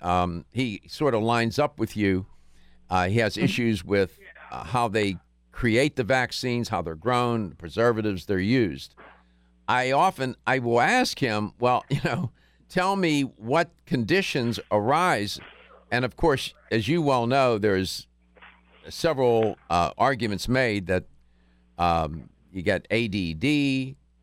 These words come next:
Speaker 1: and some other kinds of neurological disorders that allegedly are associated with the administration of vaccines. Is that sort of where you are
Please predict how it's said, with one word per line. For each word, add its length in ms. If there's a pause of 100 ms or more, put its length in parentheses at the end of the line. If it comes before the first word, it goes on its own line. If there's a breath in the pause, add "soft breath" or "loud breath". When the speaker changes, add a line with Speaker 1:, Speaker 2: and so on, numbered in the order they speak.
Speaker 1:
and 200
some 220
other 200
kinds 340
of 60
neurological 640
disorders 600
that 200 (180)
allegedly 800
are 160
associated 600
with 140
the 160
administration 680
of 80
vaccines. 720 (360)
Is 100
that 180
sort 280
of 100
where 140
you 280
are 480